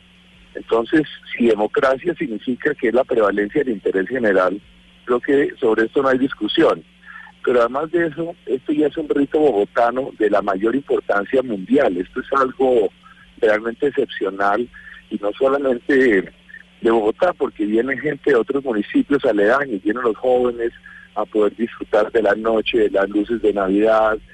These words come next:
de la convivencia entre todos los sectores de la sociedad, de manera pacífica, de, de ver los fuegos artificiales.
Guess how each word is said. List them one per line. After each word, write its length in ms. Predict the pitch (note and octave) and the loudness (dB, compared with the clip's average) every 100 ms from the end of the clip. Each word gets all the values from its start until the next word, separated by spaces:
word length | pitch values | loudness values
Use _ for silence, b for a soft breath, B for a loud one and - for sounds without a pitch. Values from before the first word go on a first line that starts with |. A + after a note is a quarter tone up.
| B B | B B
de 100 | - | -6
la 120 | G#2+ G#2+ | -6 -6
convivencia 880 | - G#2+ G2 G#2+ A2+ A2 G#2 B2 G#2+ | -6 -8 -4 0 0 0 -4 -6 -6
entre 220 | - G2+ | -4 -6
todos 260 | - A2 | 2 2
los 80 | A2 | 2
sectores 440 | - - - G#2+ A2+ | -2 -4 0 0 2
de 100 | A2 | 0
la 120 | G2+ | 0
sociedad, 760 | - G2 - G2 G#2 A2 G#2+ G#2 - _ _ _ | -4 -6 -4 0 2 2 2 -2 -8 _ _ _
de 80 | A2+ | -6
manera 300 | G#2 G#2 G#2 | -4 -2 -2
pacífica, 960 | - A2+ G2+ B2 A2 G#2 G#2+ - G#2+ G#2 - b b b - | -2 -4 -4 -6 -6 -6 -8 0 0 0 -4 b b b -6
de, 60 | G#2 | -2
de 500 | G#2 G#2 G2 G2 - | 2 2 2 0 -2
ver 160 | A2 A2 | 0 2
los 240 | G#2+ A2+ | 2 0
fuegos 380 | - A2 G2+ A2 | 0 0 0 0
artificiales. 1000 | G#2+ G2 G#2 - G2 - A#2+ G#2+ G#2 G2+ | 0 0 -6 -6 -6 2 2 4 0 -2